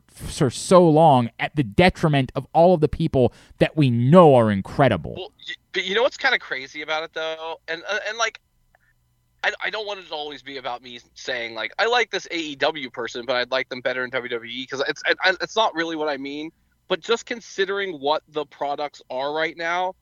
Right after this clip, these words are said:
Speaker 2: man, he would be really good on <laughs> N X T. Right?
Speaker 1: Yeah, he
Speaker 2: Like,
Speaker 1: would.
Speaker 2: he would fit right into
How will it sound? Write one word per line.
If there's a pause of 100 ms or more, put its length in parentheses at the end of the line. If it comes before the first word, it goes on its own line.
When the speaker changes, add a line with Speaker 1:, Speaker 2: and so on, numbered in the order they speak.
(240)
Speaker 2:
man,
he
would
be
really
good
on
<laughs>
N (120)
X
T.
Right?
Speaker 1:
Yeah,
he
Speaker 2:
Like,
Speaker 1:
would.
Speaker 2:
he
would
fit
right
into